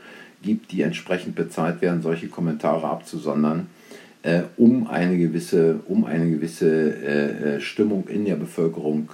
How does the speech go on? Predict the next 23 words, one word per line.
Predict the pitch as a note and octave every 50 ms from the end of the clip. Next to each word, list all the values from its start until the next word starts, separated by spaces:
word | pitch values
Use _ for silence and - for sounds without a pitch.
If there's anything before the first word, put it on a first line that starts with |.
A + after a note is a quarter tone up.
| - - - -
zu | - - - F#2 D#2+
erzielen | D2+ D2+ - - - - F2 F2+ F2+ F2 F2 F2 D#2+ C#2+
und | D2 D2+ D2+ -
dann | D2 C#2 D2+ D2+ D#2 D#2 D2+ - - - - - - - - - - - - - - - - _ _ _ _ _ _ _
irgendwann | - B2 A#2 A#2 A2 F#2+ F#2 F2 F#2 F2+ F2+ F2 E2+ - - - - -
entsprechend | - E2 E2+ E2+ F2 E2+ E2+ - - - E2+ E2 - - - -
den | D#2+ D#2+
Sack | D2+ D#2 D2+ - - - -
zumachen | - - A2 G2+ E2+ D2+ - D#2+ C2+ A#1+ A1+
können. | - - C#2 C2 C2 B1 - -
Denn, | - D#2 D#2+ E2 E2 D#2+ - -
ähm, | - D#2+ D#2 D#2 D#2 D#2 D2+ - - -
der | D#2 D#2 D#2 D2+
Söder | D2+ E2 E2 E2 F2 E2 D#2 D2+
sprach | - - - D2+ D2+ D#2
ja | D#2+ D2
bereits | C#2+ D2 C#2+ D2 D2 - -
davon, | - C2+ - - D2+ D2 D2 D2 - - -
es | - - - F2
wird | E2 - -
eine | - C2+ C#2 C#2
Pandemie | - - D2+ D2 D2 D2+ C#2+ C#2+ C#2+ C#2+ D2 C#2
der | C2 C2 C2 C2 C2 B1+